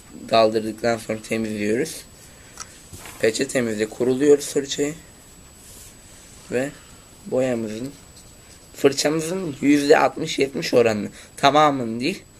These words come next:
bir kısmını daldırıyoruz. Boyayı alıyoruz. Peçete iki çizik çizdikten sonra kokpitimize geçiyoruz.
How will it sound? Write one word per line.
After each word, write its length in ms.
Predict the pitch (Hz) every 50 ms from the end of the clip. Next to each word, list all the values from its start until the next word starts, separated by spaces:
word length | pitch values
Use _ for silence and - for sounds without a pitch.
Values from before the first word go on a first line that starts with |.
| - - - - - -
bir 80 | 156 156
kısmını 460 | - 143 - - 117 110 101 101 104
daldırıyoruz. 800 | 120 143 156 165 170 170 165 170 175 175 175 - - - - - - - - - - - - - - - - - -
Boyayı 340 | - 131 139 147 120 123 127
alıyoruz. 420 | 135 - 170 170 156 - - - - - - - - - - - - -
Peçete 520 | - - 131 131 - 143 143 - 120 107 -
iki 240 | - 98 - 143 -
çizik 340 | - - 143 151 151 -
çizdikten 500 | - - 147 135 143 147 - - 160 156
sonra 400 | 151 - - 151 143 143 147 160 165 - - - - - - - - - - - - - - - - - - -
kokpitimize 680 | - - - - - 123 113 - 127 123 127 151 160
geçiyoruz. 440 | 147 120 - - - - - -